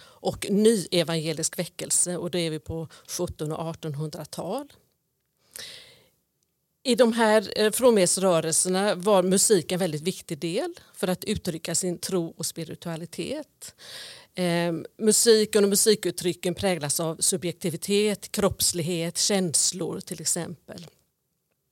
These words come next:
Eh, jag håller på med parallella projekt och de är i olika stadier förstås. Eh, jag ger två exempel så ni vet.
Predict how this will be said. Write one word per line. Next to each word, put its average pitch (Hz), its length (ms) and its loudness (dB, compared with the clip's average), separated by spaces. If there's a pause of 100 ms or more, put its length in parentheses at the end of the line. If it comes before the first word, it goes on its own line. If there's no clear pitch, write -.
(1120)
Eh, 185 300 4 (340)
jag 220 120 6
håller 220 180 6
på 208 160 4
med 180 180 6
parallella 175 580 0
projekt - 520 -2
och 208 140 6
de 208 140 4
är 180 340 2 (160)
i 220 160 0
olika 202 440 2
stadier 170 540 -2
förstås. - 640 -2 (420)
Eh, 185 440 6 (180)
jag 208 160 4 (160)
ger 202 340 2
två 185 300 0
exempel - 580 -4
så - 180 -4
ni - 80 -16
vet. - 240 -18